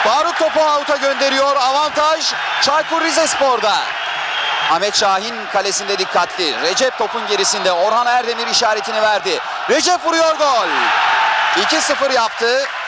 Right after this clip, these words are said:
Çaykur Rizespor penaltılarda durumu. Engin vuruşu gole izin vermiyor. Kaleci Murat Yiğiter. Okan geliyor. Okan'ın vuruşu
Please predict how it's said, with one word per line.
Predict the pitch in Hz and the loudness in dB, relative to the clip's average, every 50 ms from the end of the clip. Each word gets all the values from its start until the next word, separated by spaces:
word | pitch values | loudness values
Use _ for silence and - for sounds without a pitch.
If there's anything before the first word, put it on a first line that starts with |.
| - - - - - - - - - - | -8 -6 -6 -6 -4 -4 -4 -4 -2 0
Çaykur | - 226 247 254 - 285 285 | 2 2 2 0 -2 -4 -4
Rizespor | 285 285 277 285 269 - - - 254 254 262 254 | -2 0 0 0 0 0 -2 0 2 2 2 2
penaltılarda | - 254 254 254 247 233 - 226 233 233 226 208 226 226 | 0 0 2 2 0 0 0 0 0 2 2 2 0 -2
durumu. | 220 220 214 208 202 175 139 120 - - - - - - - - - - - - - - - - - - - - - - - - | 0 0 0 2 2 2 0 0 -2 -2 -4 -4 -4 -4 -2 -4 -2 0 0 2 2 2 2 2 2 2 2 2 2 2 2 2
Engin | 190 208 226 220 202 240 254 262 262 262 247 202 | 2 0 0 0 0 0 0 0 -2 -4 -6 -2
vuruşu | 196 302 349 349 - - 359 370 359 359 359 359 349 - 302 | 0 0 2 2 2 2 2 2 4 4 2 2 2 2 2
gole | 294 320 339 349 330 | 2 2 2 2 2
izin | 302 339 339 - | 2 0 2 2
vermiyor. | 339 349 349 349 - 330 330 320 320 320 311 - - | 2 2 2 2 0 2 2 2 2 2 0 0 0
Kaleci | 294 302 311 302 - 311 294 | 0 0 0 0 0 0 0
Murat | 302 311 311 311 - 254 | 2 2 2 2 0 -2
Yiğiter. | 277 302 311 - 311 311 285 262 226 - - - - - - - - - - - - - - - - - - - - - - - - 147 - - - - - - - - 175 | -2 -2 -2 0 2 2 2 2 2 0 -4 -6 -6 -4 -4 -4 -2 -2 -2 -2 -2 -2 -2 0 0 0 0 0 0 0 0 0 0 0 0 0 0 0 0 0 0 2 2
Okan | 202 - - 294 311 311 285 | 0 2 0 0 0 0 0
geliyor. | 294 285 247 254 247 240 247 262 269 - - - - - - - | 0 0 2 2 2 2 2 0 -2 -4 -6 -6 -6 -6 -2 0
Okan'ın | - 285 - 339 359 370 370 359 | 0 2 2 2 2 2 2 0
vuruşu | 349 349 339 320 - - | 0 0 0 0 0 2